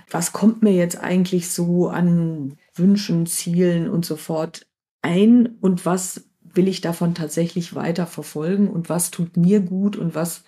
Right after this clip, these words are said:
schadet anderen nicht. Und bei der anderen Richtung, also so zwischen Bedürfnis und Begehrnis, das hat natürlich irgendwie schon so einen paternalistischen Anklang. Ich glaube aber, man kann es nicht völlig von der Hand weisen.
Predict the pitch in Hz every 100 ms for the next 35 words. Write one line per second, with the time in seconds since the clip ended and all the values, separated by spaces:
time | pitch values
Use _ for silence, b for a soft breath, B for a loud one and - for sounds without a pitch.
0 | b b b b - 151 180 170 - 170
1 | 160 156 147 147 143 - - _ _ _
2 | _ _ _ - - 175 170 170 - 226
3 | 285 226 180 170 196 202 202 202 180 180
4 | 170 170 175 - 170 180 170 160 - -
5 | _ _ _ _ - 160 170 214 - 202
6 | 202 - - - 175 170 - - _ _
7 | - 165 165 165 196 202 202 - B B
8 | B B - - 392 240 202 - 190 185
9 | 185 180 170 - 214 190 175 175 175 175
10 | 160 151 220 - 175 - - 175 208 -
11 | 214 214 220 220 214 - 175 196 185 170
12 | 160 165 185 202 175 - 180 180 - 165
13 | 156 151 202 233 - - 175 175 185